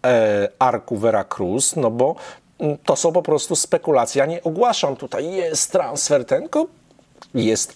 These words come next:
opcja, tak? Moim zdaniem Milik, gdybyście mnie mieli pytać, e, trafi do Juventusu. Wierzę, wierzę w ten transfer, bo tam jest Maurizio Sarri, który go już sprowadził do Napoli, e, znają siebie nawzajem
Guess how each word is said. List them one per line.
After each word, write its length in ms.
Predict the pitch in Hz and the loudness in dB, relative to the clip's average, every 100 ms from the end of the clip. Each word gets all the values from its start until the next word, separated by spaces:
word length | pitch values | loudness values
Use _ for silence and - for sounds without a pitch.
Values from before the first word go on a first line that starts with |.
| - | 0
opcja, 480 | 285 - - 98 | 0 0 0 0
tak? 340 | 92 127 175 - - - - | 2 0 0 -6 -12 -10 0
Moim 200 | 170 180 | 0 2
zdaniem 420 | 135 151 170 214 - _ - - | 0 2 2 -2 -8 _ -18 -6
Milik, 600 | 127 123 117 175 - - _ - | -2 0 0 -2 -4 -20 _ -4
gdybyście 440 | 127 127 - 123 | -2 0 0 0
mnie 300 | 127 147 156 | 0 0 0
mieli 280 | 143 120 107 | 0 -2 -4
pytać, 560 | 113 - 135 196 - - - _ _ - | -6 0 0 0 -2 -16 -20 _ _ 0
e, 40 | 117 113 110 110 107 107 107 _ _ _ _ _ _ _ _ _ _ - | 2 4 4 4 4 2 0 _ _ _ _ _ _ _ _ _ _ 0
trafi 260 | 160 - | 0 0
do 120 | 247 | -2
Juventusu. 600 | 320 339 359 359 320 - 87 | 0 0 0 0 0 -2 -4
Wierzę, 440 | 143 240 165 101 - | 0 0 0 -2 -2
wierzę 300 | 226 180 139 | -2 0 0
w 40 | |
ten 160 | 139 123 | 0 0
transfer, 440 | - 104 - 92 | -2 -2 -6 -6
bo 220 | 139 233 | 0 0
tam 320 | 233 214 226 | 0 -4 -4
jest 320 | 175 190 185 - | -2 -2 -2 -2
Maurizio 560 | 180 160 165 - 175 | 0 0 -4 -6 -6
Sarri, 640 | - - 180 170 170 170 165 - - | -2 0 4 4 2 0 -4 -14 -16
który 220 | - 165 151 | -4 0 2
go 140 | 147 | 2
już 140 | 135 | 2
sprowadził 500 | - - 123 123 107 | -2 0 2 2 0
do 120 | 95 98 | -4 -2
Napoli, 640 | 117 - 156 151 143 139 - - - | -2 2 2 2 0 -4 -10 -18 -4
e, 360 | - 113 113 110 | 2 4 4 2
znają 480 | 104 127 135 127 120 | 0 2 4 4 0
siebie 360 | - 131 113 | -2 0 0
nawzajem 640 | 120 117 123 143 139 131 | 0 -2 0 2 2 -2